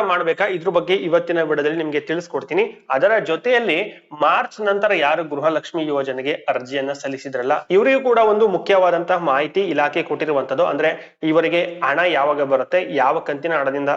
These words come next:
ಶುರುವಾಗುತ್ತೆ, so ಅನ್ನುವಂತಹ ಮಾಹಿತಿಯನ್ನು ಕೂಡ ಕೊಟ್ಟಿದ್ದಾರೆ.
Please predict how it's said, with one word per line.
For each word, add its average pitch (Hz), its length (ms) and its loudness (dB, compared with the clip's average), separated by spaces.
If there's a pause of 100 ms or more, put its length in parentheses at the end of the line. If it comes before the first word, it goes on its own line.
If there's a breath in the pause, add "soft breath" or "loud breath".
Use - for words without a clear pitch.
(120)
ಶುರುವಾಗುತ್ತೆ, 143 840 -2
so 156 60 -2
ಅನ್ನುವಂತಹ 151 440 0
ಮಾಹಿತಿಯನ್ನು 135 460 -4
ಕೂಡ 139 160 -2
ಕೊಟ್ಟಿದ್ದಾರೆ. 135 680 -4